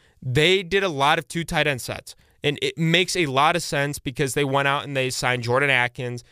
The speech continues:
and they made sure to lock up Austin, uh, not Austin, wow, Austin Hooper. Ooh, David Njoku, for, that was a while ago when they did that as well. So now, the, the, the way that I look at it is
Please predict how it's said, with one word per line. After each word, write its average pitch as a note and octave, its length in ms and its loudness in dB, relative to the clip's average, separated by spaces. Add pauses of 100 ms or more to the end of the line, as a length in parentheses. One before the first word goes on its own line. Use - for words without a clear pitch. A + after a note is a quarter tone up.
(200)
and B2 460 0
they B2+ 180 2
made C3+ 220 0
sure D#3 160 -2
to C#3 80 -2
lock C3 280 0
up C3 200 -2
Austin, C3 440 -2
uh, A#2+ 160 -2
not A#2 200 -4
Austin, G#2 320 -2 (240)
wow, G2 260 -2 (100)
Austin A2+ 380 0
Hooper. G#2+ 380 -4 (220)
Ooh, F#3 200 0 (320)
David B3 240 2
Njoku, D3 720 0 (480)
for, - 200 -4
that D#3+ 260 4
was F3+ 120 0
a E3 60 -2
while C#3 300 2
ago A2+ 160 -4
when A2+ 140 -6
they A2+ 80 -4
did A2 180 -4
that G#2+ 180 2
as A2 100 -6
well. A#2+ 220 0 (1120)
So F3 380 2 (520)
now, F#3 260 4
the, G#3+ 180 -4
the, E3 220 -10
the E3+ 180 0
way A#3+ 200 4
that A#3+ 120 2
I E3 60 4
look D#3 240 -2
at D3 120 0
it C3+ 120 -2
is C3+ 160 -6